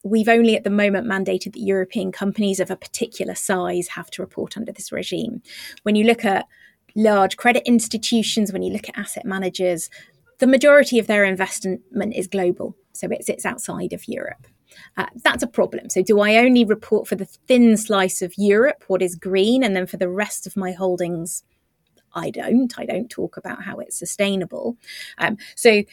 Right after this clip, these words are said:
the access to data and the ability, for example, to use things like estimates to explain the full balance sheet or the full investment universe for an asset manager is really important.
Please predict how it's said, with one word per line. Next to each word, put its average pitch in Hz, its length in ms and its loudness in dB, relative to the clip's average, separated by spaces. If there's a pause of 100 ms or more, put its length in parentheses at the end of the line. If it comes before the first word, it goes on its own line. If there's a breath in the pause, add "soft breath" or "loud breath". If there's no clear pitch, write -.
(120 soft breath)
the 220 260 -2
access 262 400 2
to 208 100 -8
data 202 380 2
and 190 100 -4
the 180 80 -2
ability, 220 400 0
for - 160 -12
example, 196 360 -6
to 220 40 -6
use 196 220 -4
things 202 240 -8
like - 260 -8
estimates - 640 -4
to - 120 -14
explain 185 540 -6
the - 80 -14
full 233 500 0
balance 180 440 -4
sheet - 440 -4
or 180 120 -12
the 175 100 -12
full 226 640 2
investment 185 640 -6
universe 202 640 0
for 180 100 -12
an 180 100 -8
asset - 280 -12
manager 214 480 -2 (320 loud breath)
is 202 100 0
really 196 160 2
important. - 640 -8